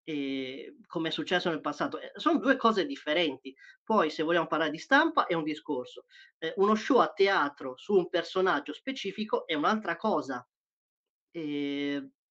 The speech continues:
t-, tutto lì la, la questione. E, ripeto, c'è un sacco di cose che Shai dice che non condivido, così come mi è successo con tante, tante persone. E secondo me tante altre persone dicono cose che obiettivamente sono sbagliate.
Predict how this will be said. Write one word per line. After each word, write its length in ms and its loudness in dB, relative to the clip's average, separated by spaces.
t-, 200 -16
tutto 280 0
lì 260 2
la, 380 2
la 260 -2
questione. 720 0
E, 380 -6
ripeto, 460 2
c'è 100 -4
un 80 0
sacco 220 4
di 100 2
cose 260 0
che 120 -2
Shai 280 2
dice 340 -2
che 140 -4
non 220 0
condivido, 720 0
così 280 2
come 260 2
mi 80 2
è 20 -2
successo 420 -4
con 200 -6
tante, 420 -12
tante 320 -10
persone. 640 2
E 360 -6
secondo 560 -4
me 160 2
tante 260 0
altre 300 0
persone 420 4
dicono 320 2
cose 360 0
che 160 -4
obiettivamente 760 -2
sono 200 -8
sbagliate. 540 -6